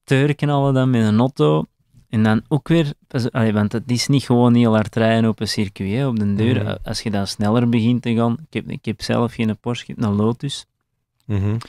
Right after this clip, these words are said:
Speaker 1: En dat is echt zo'n racebakje, dat is met een rolkooi en zo.
Speaker 2: Mhm.
Speaker 1: En, eh, ehm, ja, dat is wel een métier ook.
Speaker 2: Ja, tuurlijk.
Speaker 1: En een hele interessante.
Speaker 2: Ja.
Speaker 1: Ja. In het begin denk ik, ik zal dat hier eens rap doen. En dan kom, je komt heel rap je eigen tegen op het circuit.
Speaker 2: Ja.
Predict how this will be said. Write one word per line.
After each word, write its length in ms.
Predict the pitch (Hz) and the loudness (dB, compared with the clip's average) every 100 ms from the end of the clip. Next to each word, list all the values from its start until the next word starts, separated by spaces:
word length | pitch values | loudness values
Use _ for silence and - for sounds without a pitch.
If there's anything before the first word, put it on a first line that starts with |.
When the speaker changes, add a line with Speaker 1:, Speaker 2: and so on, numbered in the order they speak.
| - - - _ _ _ | -18 -20 -20 _ _ _
Speaker 1:
En 100 | 117 | 0
dat 100 | 101 | 0
is 80 | - | 0
echt 180 | 113 | -4
zo'n 200 | - 113 | -2 0
racebakje, 760 | 101 101 117 117 131 - - 139 | 2 2 0 0 -2 -2 -6 -4
dat 100 | 113 | -2
is 120 | 98 | -4
met 120 | 107 | -2
een 200 | 101 98 | -2 -2
rolkooi 680 | 95 101 110 - 110 110 107 | -2 -2 -2 -2 0 0 0
en 220 | 107 107 | 0 -2
zo. 180 | 101 107 | -2 2
Speaker 2:
Mhm. 100 | 113 | 4
Speaker 1:
En, 160 | 101 104 | 4 4
eh, 1600 | 120 95 95 98 _ - - - - - - - - 107 95 98 | 2 0 -6 -10 _ -20 -20 -20 -20 -20 -20 -20 -2 2 2 2
ehm, 240 | 98 101 - _ _ _ _ _ _ _ | 2 0 -4 _ _ _ _ _ _ _
ja, 160 | 107 | -4
dat 120 | 139 123 | 0 0
is 80 | |
wel 220 | - 156 165 | 2 2 4
een 80 | |
métier 540 | 131 107 - 135 170 139 | 2 2 0 0 2 -2
ook. 320 | 107 - - _ | -4 -12 -20 _
Speaker 2:
Ja, 140 | - 104 | -4 -2
tuurlijk. 400 | - 113 117 123 | 0 -2 0 2
Speaker 1:
En 100 | 113 | 4
een 140 | 110 | 4
hele 240 | 127 151 147 | 4 4 2
interessante. 880 | 135 113 104 - 127 139 - 104 - - | 2 0 -2 0 0 0 -2 -8 -8 -4
Speaker 2:
Ja. 260 | 101 92 | -2 0
Speaker 1:
Ja. 200 | 101 98 - _ _ | -2 -4 -8 _ _
In 100 | 117 | 0
het 100 | 110 | 2
begin 320 | 107 117 135 | 2 2 4
denk 160 | 127 127 | 4 2
ik, 100 | 117 | 0
ik 120 | 104 | -2
zal 180 | 123 117 | 0 2
dat 180 | 107 101 | 2 0
hier 140 | 107 | 0
eens 180 | 101 - | -2 -4
rap 280 | 107 101 101 | -2 -2 0
doen. 220 | 117 143 | 0 2
En 140 | 123 | 2
dan 240 | 107 123 147 | 0 0 -2
kom, 240 | 147 131 | -4 -4
je 160 | 127 110 | -2 -2
komt 300 | - 117 - | 0 -2 0
heel 280 | 107 147 131 | 0 0 0
rap 200 | 120 - | 0 -2
je 140 | 107 | 0
eigen 340 | 107 120 110 | 0 0 -2
tegen 360 | - 104 107 104 | -4 -4 -2 -4
op 60 | 101 | -6
het 80 | - | -6
circuit. 480 | 107 98 107 104 - | -6 -6 -6 -6 -2
Speaker 2:
Ja. 380 | 113 104 92 | 2 2 0